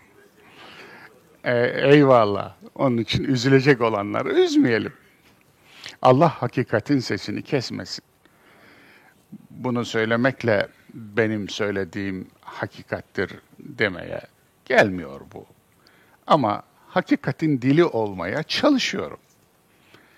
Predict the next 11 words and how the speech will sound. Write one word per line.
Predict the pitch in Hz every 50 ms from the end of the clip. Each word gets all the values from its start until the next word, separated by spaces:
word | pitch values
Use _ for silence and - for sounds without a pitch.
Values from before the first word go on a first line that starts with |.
| _ _ _ _ _ _ _ - - -
İnşallah | - - - - 302 269 - - 127 107 101 98 131 143 131 -
başarabilirim. | 139 127 120 - 143 127 117 113 98 107 104 92 95 90 - - - _ _ _ _ _ _ _ _ _ _ _ _ _ _ _ _ _ _ _ _ _ _ _ _ _ _ -
İnşallah | - 165 147 - - 127 101 98 95 107 123 127 127 123
bu | 123 113 143 139
yolda | 110 95 92 92 90 98 92
yaşar, | 87 87 95 - - - 131 139 139 - - - _ _ _ _ -
bu | 185 170
yolda | 110 98 87 90 92 92 113 127 131 127 - _ _ _ _ _ _ _ _ _ _ _ _ - - _ _ _ _ _ -
emaneti | 165 147 127 110 98 82 73 - - 160
teslim | - - 165 156 - - 277 208 156 120
ederiz. | 85 73 - - - - - - - - -